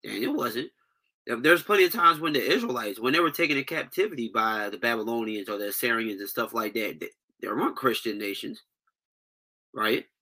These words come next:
If you look at the time when Jesus was on earth, right? When Jesus was walking around with the Israelites, or look at the first century Christians, or even after the first century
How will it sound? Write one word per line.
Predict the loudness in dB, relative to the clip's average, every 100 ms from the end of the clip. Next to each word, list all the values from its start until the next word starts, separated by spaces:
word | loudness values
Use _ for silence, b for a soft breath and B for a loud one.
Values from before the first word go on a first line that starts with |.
| _ _ _ _
If | 6
you | 8 8
look | 8 8
at |
the | 6
time | 8 8 10
when | 8 6
Jesus | 4 2 2 0 -4 -12 _ _ _ _ _ _ _ _
was | 2 2
on | 2 0 0
earth, | -2 -4 -2
right? | 0 0 -2
When | -2 0
Jesus | 2 0 0
was | -2 -2
walking | -2 0
around | -2
with | -2
the | 2 4
Israelites, | 2 -2 -6 -10 B B
or | 4
look | 6 6
at | 4
the | 4
first | 6 4 4
century | 2 2 2 0 -2 _ _ _
Christians, | 6 6 6 -2 -4 2
or |
even | 2 6 6
after | 6 4 4 4
the | 4
first | 2 0
century | 0 -4 -4 -10